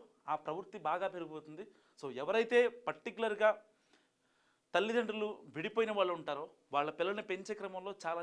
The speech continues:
జాగ్రత్తగా పెంచండి. ఒక అమ్మ ఒక అయ్యకి కట్టబెట్టే టైంకి వాళ్ళని ఎలాంటి పక్కదోవలు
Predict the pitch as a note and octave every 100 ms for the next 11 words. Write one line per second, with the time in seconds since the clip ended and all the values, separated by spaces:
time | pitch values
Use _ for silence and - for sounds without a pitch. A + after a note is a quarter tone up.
0 | D#3 D#3+ E3+ E3 E3 D#3 C#3+ C#3+ F3+ -
1 | _ C3 E3+ D3+ F#3 G3+ D#3 D3+ D3 E3+
2 | F3 F#3 - _ _ - D3 F3+ F3+ F3
3 | E3 D#3 D3 D3 D#3 E3+ F3+ F3 C#3+ -
4 | _ _ D3 E3 E3+ C3 C3 F#3 A3+ A3
5 | A3 G3+ - _ _ E3 E3 - A#3 A3
6 | G#3+ G3+ G3